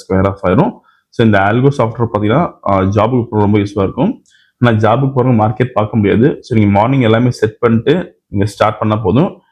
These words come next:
நமக்கு ட்ரேட் வந்து ஆட்டோமேட்டிக்கா இருக்கணும். நீங்க சிஸ்டம்ல இருக்கணும்னு அவசியம் இல்ல. So, இன்னைக்கு மார்க்கெட் செட்டப் பார்க்கலாம் இப்ப நம்ம. So, இன்னைக்கு டேட் பாத்தீங்கன்னா, நவம்பர் ஃபோர்டீன்.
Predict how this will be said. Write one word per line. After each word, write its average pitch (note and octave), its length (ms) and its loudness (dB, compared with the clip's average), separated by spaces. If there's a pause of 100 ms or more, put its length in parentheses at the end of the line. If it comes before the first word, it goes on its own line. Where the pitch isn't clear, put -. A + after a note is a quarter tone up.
(180)
நமக்கு G#2 340 0
ட்ரேட் B2+ 180 2
வந்து B2 80 2
ஆட்டோமேட்டிக்கா G#2 420 0
இருக்கணும். G#2+ 400 0
நீங்க G2+ 200 -2
சிஸ்டம்ல A2+ 500 0
இருக்கணும்னு G#2+ 240 2
அவசியம் F#2+ 420 -2
இல்ல. - 320 -2 (260)
So, B2 180 0
இன்னைக்கு G#2 260 2
மார்க்கெட் A2+ 200 -4
செட்டப் G2+ 280 0
பார்க்கலாம் F#2 220 -2
இப்ப F#2 140 -2
நம்ம. F2 500 0
So, B2 180 0
இன்னைக்கு A2+ 200 2
டேட் B2+ 360 0
பாத்தீங்கன்னா, A#2+ 720 -2 (1200)
நவம்பர் B2 340 2
ஃபோர்டீன். B2+ 560 -2